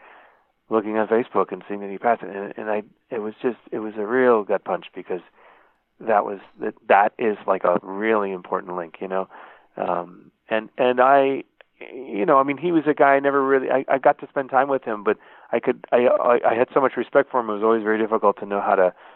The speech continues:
extract information from him. Um, so whenever I would see him, I mean, I did a gig at the Blue Note probably about eight or ten years ago,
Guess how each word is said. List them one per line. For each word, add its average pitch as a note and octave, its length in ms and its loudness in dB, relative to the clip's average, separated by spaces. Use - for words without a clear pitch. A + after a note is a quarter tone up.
extract G#2 540 2
information G#2 640 -2
from F2+ 120 -12
him. D#2 260 -14
Um, F2+ 320 -2
so G2+ 100 2
whenever F#2+ 540 2
I F2 40 2
would F2 140 -4
see A#2 160 0
him, F2 300 -6
I E2+ 60 -12
mean, F2 180 -12
I F#2 80 -2
did F#2+ 200 -2
a F2+ 80 -4
gig F#2+ 320 -4
at F2+ 80 -8
the G2 60 -8
Blue G2+ 400 -6
Note F2 360 0
probably D#3+ 200 -4
about G2+ 280 -6
eight A2 220 -2
or G#2 80 0
ten G2+ 260 -4
years G#2 280 -4
ago, F2 540 -4